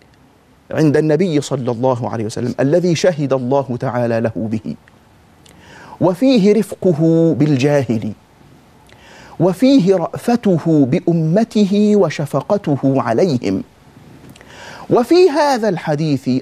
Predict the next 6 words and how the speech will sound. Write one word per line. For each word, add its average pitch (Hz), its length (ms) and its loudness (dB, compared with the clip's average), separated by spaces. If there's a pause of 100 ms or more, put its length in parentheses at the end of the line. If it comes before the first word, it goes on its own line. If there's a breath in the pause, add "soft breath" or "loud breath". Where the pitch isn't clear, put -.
التخلق 196 840 0
بخلقه 185 1000 2
صلى 170 360 -2
الله 135 480 -2
عليه 120 420 -4
وسلم 110 600 -4